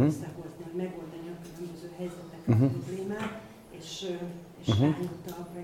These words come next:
Speaker 1: és, ö, növekedni.
Speaker 2: Mhm. Hát van, ahol a távolság nagy, van, ahol pedig a, az élethelyzetben való különbségek túl nagyok ahhoz, hogy mindenkit, ö, valahogy, valamiféle egységbe össze lehessen hozni, és ezek nem olyan nagyon egyszerű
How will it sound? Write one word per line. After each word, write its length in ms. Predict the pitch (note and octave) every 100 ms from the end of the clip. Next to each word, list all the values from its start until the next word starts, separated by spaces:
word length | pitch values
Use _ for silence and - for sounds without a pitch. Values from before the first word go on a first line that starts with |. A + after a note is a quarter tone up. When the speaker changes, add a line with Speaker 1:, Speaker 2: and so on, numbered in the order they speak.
| F3
Speaker 1:
és, 80 | - -
ö, 40 | - - F3+
növekedni. 320 | F3 - - - - - -
Speaker 2:
Mhm. 160 | A#2 D#3 - - -
Hát 120 | E3
van, 160 | E3+ D3+
ahol 280 | C3 B2+ A#2
a 260 | A2+ A2 - - -
távolság 680 | D3+ E3+ F#3+ G#3 G#3 G#3 G3
nagy, 180 | F#3+ E3
van, 140 | F3
ahol 260 | E3 D#3+ D#3+
pedig 360 | D#3+ D#3 D#3+
a, 380 | D3+ D#3 D3+ D3+ D3 D3 D3+ C#3 D3+ E3 D3+
az 180 | D3
élethelyzetben 1200 | D#3 E3 D3 C3 D3 C#3+ C#3+ C3 C#3 C#3 C3+ C#3 C#3
való 300 | C#3 C#3 C#3
különbségek 760 | D#3 D3+ C3 D3 C#3 C3 B2+
túl 220 | - C3+
nagyok 340 | B2+ D#3+ F#3 D#3+
ahhoz, 260 | D#3 D3+ D3+
hogy 140 | C#3+
mindenkit, 680 | D#3 C#3+ B2+ B2 C3 B2+ C3+
ö, 120 | B2 A#2+ - - -
valahogy, 720 | A2+ A2+ D3+ D#3 C#3+ C#3 B2
valamiféle 640 | D3 D#3 C#3+ - C3+ C3 C3
egységbe 480 | C3+ C3+ C3 A#2 C#3
össze 260 | C3+ C#3+
lehessen 520 | B2+ A#2+ A#2 - A#2
hozni, 480 | G#2+ B2 C#3+ D#3+ G#3 G3+ -
és 80 | -
ezek 180 | A3 A#3+
nem 140 | B3
olyan 180 | F3 D#3
nagyon 260 | D#3 D3 D3
egyszerű 360 | D3 D3 C3+